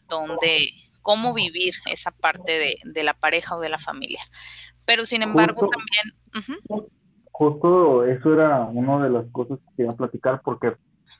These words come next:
Speaker 2: eh, norm-, bueno, ver muchos ejemplos que tienen las, las familias, el
Speaker 1: Sí.
Speaker 2: niño y la niña, crecen
Speaker 1: Ah,
Speaker 2: y al
Speaker 1: exacto.
Speaker 2: niño le dan todo para que estudie, salga,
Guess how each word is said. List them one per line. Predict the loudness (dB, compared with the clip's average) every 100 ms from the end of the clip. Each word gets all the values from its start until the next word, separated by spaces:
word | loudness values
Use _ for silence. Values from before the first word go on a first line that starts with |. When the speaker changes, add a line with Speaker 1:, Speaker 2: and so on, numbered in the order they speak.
| 2
Speaker 2:
eh, | 6 8 6 4 -2 -20 _ _ -2
norm-, | 0 2 0 -2 -6 -4
bueno, | 0 0 -2 -14 _
ver | -6 -2 2 4 4
muchos | 4 2 0 -4
ejemplos | 0 0 2 2 2 0 -14 _
que | -4
tienen | 0 2 2 0 0 -2 -4 -8 -16 _ _ -6
las, | 0 0 0 -10 _ -4
las | -2 0
familias, | 0 2 2 2 0 _ _
el | 0
Speaker 1:
Sí. | 2 4 4
Speaker 2:
niño | 2
y | 2
la | 2
niña, | 2 0 -2 -4 -10 -14 _ 0
crecen | 4 4 4
Speaker 1:
Ah, | 4 2 -2 -2
Speaker 2:
y | 2
al | 4
Speaker 1:
exacto. | 4 0
Speaker 2:
niño | -2 0 2 4 4
le | 6 6
dan | 4 2 0
todo | 2 4 4 2
para | 0 0
que | -4
estudie, | -8 0 2 4 4 4 2
salga, | 2 2 4 2 2 4 4 2